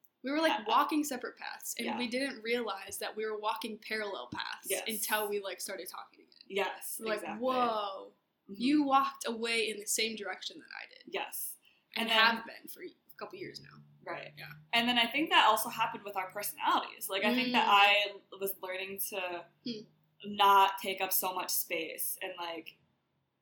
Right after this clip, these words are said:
Speaker 1: Hmm.
Speaker 2: which, you know, it's, it's never like I was, like, like, talking ear, talk your ear off person,
Speaker 1: No,
Speaker 2: but
Speaker 1: you never
Speaker 2: definitely,
Speaker 1: were.
Speaker 2: like, you know,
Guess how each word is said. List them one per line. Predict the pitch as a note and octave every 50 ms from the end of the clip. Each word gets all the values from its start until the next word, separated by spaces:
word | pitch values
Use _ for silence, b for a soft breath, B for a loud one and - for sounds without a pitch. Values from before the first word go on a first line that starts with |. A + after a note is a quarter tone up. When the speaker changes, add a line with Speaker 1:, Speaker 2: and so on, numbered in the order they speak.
| _ _ - A#3+
Speaker 1:
Hmm. | A3+ G#3+ G#3 -
Speaker 2:
which, | A#3+ A#3+ A#3 - - - - -
you | C4
know, | D4+ C#4+ D4
it's, | C#4+ C#4 B3
it's | A#3 A#3+
never | C4+ D4 G4 F#4
like | C#4+ B3 A3
I | G#3+ G3+
was, | G3+ G3+ G3
like, | G3+ F#3+ F#3 F3+ - _ _ _ _ _ _ _ _
like, | G3 F3+ F3+ -
talking | - - F#3 - F#3+ -
ear, | - F#3 F3+ F3 - - -
talk | - - F3+ -
your | - -
ear | E3+ E3 F3+
off | F3+ F3+ -
person, | G#3+ G3 G#3 - A3+ A3
Speaker 1:
No, | D4 F4
Speaker 2:
but | F4+ D#4+
Speaker 1:
you | C#4+
never | B3 - B3+ B3
Speaker 2:
definitely, | A3+ G#3 G#3
Speaker 1:
were. | G3+ G3 F#3+
Speaker 2:
like, | F#3 F#3 - - - _ _ _ _ _
you | - C#4
know, | A#3+ G3+ F#3+ F#3+ F#3 -